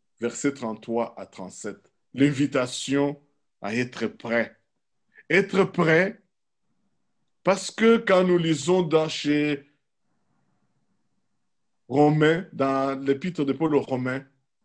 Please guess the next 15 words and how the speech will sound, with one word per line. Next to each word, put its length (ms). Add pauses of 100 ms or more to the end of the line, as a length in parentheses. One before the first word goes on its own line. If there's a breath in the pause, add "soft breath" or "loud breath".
(280 soft breath)
il 120
nous 80
montre 300
pourquoi 440
nous 140
devons 420
être 320
prêts. 560 (880 soft breath)
Il 160
dit 160
que 120
la 280
nuit 280
est 180
avancée. 800